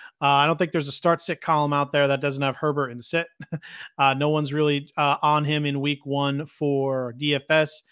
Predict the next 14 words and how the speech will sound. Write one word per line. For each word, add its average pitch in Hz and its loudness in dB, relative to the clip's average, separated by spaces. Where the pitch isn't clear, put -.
but, 185 2
um, 143 0
you 165 -4
know, 147 -2
N 180 2
F 196 0
L 190 6
is 165 -2
an 165 0
emotional 160 0
game, 160 0
especially 151 -4
in 139 -4
fantasy. 151 -2